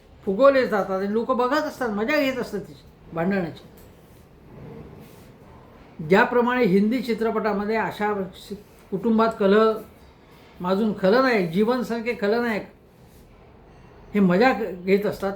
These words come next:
तशा प्रकारची मजा आज भारतीय जनता पक्षाचे काही नेते घेत आहेत. यामध्ये चिराग पासवान या-, यांनी मात्र फार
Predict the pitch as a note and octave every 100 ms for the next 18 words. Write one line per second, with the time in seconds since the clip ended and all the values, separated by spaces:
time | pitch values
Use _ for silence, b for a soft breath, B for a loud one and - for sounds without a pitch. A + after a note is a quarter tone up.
0 | - E3 G#3 G#3 F#3 F#3+ F#3 F#3+ D#3+ D#3+
1 | F3+ F3+ D#3+ E3+ D3+ C3 D3+ E3+ F#3+ F3
2 | E3 E3 D3+ C3+ - D#3+ G3 F#3+ C#3+ D#3
3 | D#3 D3 D#3+ D#3+ F3 F3 - - - -
4 | - - - - - - - - - -
5 | - - - - - - G3 G#3 G3+ G#3+
6 | G#3 G3+ A3 B3+ - F3+ - G3 F#3+ F#3
7 | F#3 F#3 F3 F#3 F3+ E3 F#3 F#3 E3+